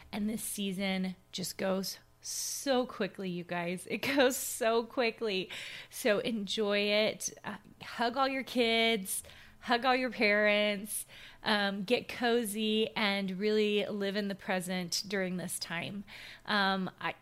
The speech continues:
sometimes I don't, sometimes I'm not paying attention,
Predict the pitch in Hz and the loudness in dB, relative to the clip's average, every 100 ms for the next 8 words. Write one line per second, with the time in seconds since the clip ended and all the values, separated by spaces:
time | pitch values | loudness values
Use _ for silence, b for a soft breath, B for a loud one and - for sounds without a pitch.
0 | - - 226 202 - 226 233 226 - 208 | -10 -4 -4 -4 -2 -2 0 0 -2 0
1 | 196 190 - - 202 196 220 202 202 - | 0 -2 -2 -2 -2 -2 -2 -2 -2 -2
2 | 196 190 180 - 214 208 202 220 180 175 | -2 0 -2 -2 -4 -4 -2 -2 -2 -2
3 | 190 180 170 | 0 -2 -2